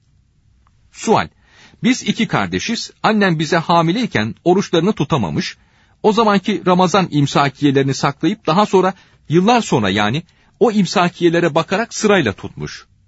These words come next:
Niyet ederken bunlara göre niyet etmiş. Bunları tekrar tutması gerekiyor mu? Cevap: Çok iyi olmuş. Tekrar tutması gerekmez. Fakat imsakiye saklamasa da ilk kazaya kalan diyerek de tutabilirdi. Namazları da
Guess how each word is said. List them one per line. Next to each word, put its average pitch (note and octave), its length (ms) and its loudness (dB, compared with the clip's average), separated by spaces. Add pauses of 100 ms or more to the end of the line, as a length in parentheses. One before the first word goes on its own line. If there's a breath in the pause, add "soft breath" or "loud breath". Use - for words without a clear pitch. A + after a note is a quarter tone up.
(160)
Niyet F#3 260 2
ederken G#3+ 480 0
bunlara F#3 280 2
göre A2 260 2
niyet F2+ 240 -2
etmiş. - 340 -8
Bunları F3 300 2 (220 loud breath)
tekrar G3 340 0
tutması D#3 400 -4
gerekiyor D3 500 0
mu? D2 160 -10 (640)
Cevap: - 440 -2
Çok B3+ 220 -2
iyi G#2+ 100 -2
olmuş. E2 400 -4 (140)
Tekrar G3+ 340 0
tutması E3+ 420 -4
gerekmez. G#2+ 640 -4 (300 soft breath)
Fakat D3 360 -2
imsakiye D#3 640 0
saklamasa C#3+ 720 -2
da G3+ 120 0 (300 soft breath)
ilk A#3+ 200 0
kazaya F3 400 2
kalan B2 320 -2
diyerek B2+ 360 2
de B3+ 80 -4
tutabilirdi. C#3+ 680 -4 (400)
Namazları C3+ 560 0
da E3 120 0